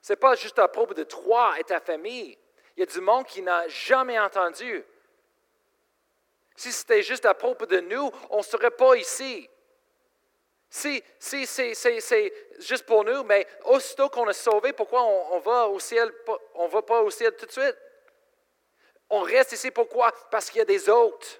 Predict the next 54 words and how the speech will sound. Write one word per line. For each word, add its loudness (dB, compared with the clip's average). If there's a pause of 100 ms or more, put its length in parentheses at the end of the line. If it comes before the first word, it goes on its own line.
(800)
Il 0
y 4
a 4
des 0
autres 6
qui -6
n'ont 2
pas 0
entendu. -4
Il -8
y 4
a 4
des -6
autres 2
qui -16
sont -4
en 0
train -8
d'aller 2
à 2
l'enfer. 0 (440)
Ils 0
ont 0
besoin 0
de -12
quelqu'un. -2
Ils -2
ont 4
besoin -2
de -12
quelqu'un -4
pour 2
aller 2
et 4
dire, « 0 (120)
Hey, 2 (160)
sais-tu -6 (160)
les 2
bonnes 4
nouvelles ? 0 (320)
Jésus-Christ -6
est 0
mort 2
à 4
la 2
croix 2
pour 0
vous, -6
pour -8
votre -2
péché, 0 (540)
pour -6
vous -12
donner 2